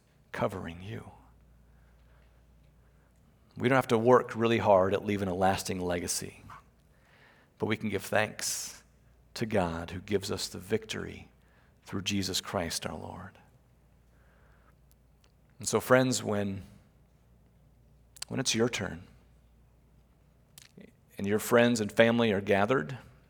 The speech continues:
in a room and they're looking back at your life, when the celebration of life or the funeral service is happening, what do you want to be said about you?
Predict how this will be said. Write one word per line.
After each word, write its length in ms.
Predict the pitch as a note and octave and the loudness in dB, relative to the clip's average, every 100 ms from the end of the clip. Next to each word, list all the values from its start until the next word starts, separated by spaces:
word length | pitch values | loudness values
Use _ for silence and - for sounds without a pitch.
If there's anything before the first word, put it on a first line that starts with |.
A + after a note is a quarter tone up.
| _ - | _ -12
in 100 | G#2+ | -4
a 60 | G#2+ | 0
room 380 | A2 A2+ A#2 G#2+ | 4 4 2 -2
and 100 | G2+ | -2
they're 140 | G#2 | 0
looking 480 | A2+ A#2+ A#2 G2+ G2+ - - - - | 0 0 -4 -6 -10 -18 -20 -20 -20
back 400 | - A2 A#2 - | 2 6 6 2
at 120 | G#2+ G2+ | -6 -4
your 220 | G2 F#2+ | -4 -4
life, 540 | F2 D#2+ - - - - _ _ _ _ _ _ _ _ _ _ _ _ _ _ - | -6 -12 -16 -20 -20 -20 _ _ _ _ _ _ _ _ _ _ _ _ _ _ -12
when 80 | G2+ | -6
the 80 | F#2+ | 0
celebration 640 | - B2 A2+ B2 A2+ A#2+ | 6 8 8 8 6 2
of 100 | G#2+ | 2
life 360 | A2 G#2+ G#2+ G#2 | 4 6 4 -2
or 40 | |
the 80 | G2 | -6
funeral 400 | - A#2 A#2 G#2 | -4 -4 -2 -2
service 400 | - A2 G#2 - | 0 0 0 -4
is 80 | - | -6
happening, 600 | - F2+ G#2 F#2 F2+ F2 - _ - - - - - _ _ _ _ _ _ _ _ _ | -6 -6 -10 -12 -12 -18 -20 _ -20 -20 -20 -20 -20 _ _ _ _ _ _ _ _ _
what 180 | - C3 | -12 -8
do 60 | D3+ | -4
you 100 | A#2+ | 0
want 380 | G#2+ G2+ - - | 0 -2 -8 -16
to 80 | - | -10
be 120 | G2+ | -8
said 220 | - G2+ | -6 -6
about 320 | G2 D#2 D#2+ - | -6 -6 -8 -12
you? 160 | D#2 | -16